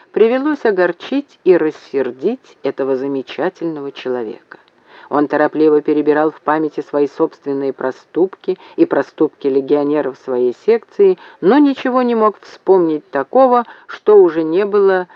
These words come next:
отстранено небрежным движением беспалой руки и хриплым, ворчливым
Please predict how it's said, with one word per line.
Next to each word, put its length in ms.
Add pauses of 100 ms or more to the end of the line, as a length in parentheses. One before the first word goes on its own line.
(160)
отстранено 800
небрежным 640
движением 640
беспалой 640
руки 440 (200)
и 140
хриплым, 800
ворчливым 840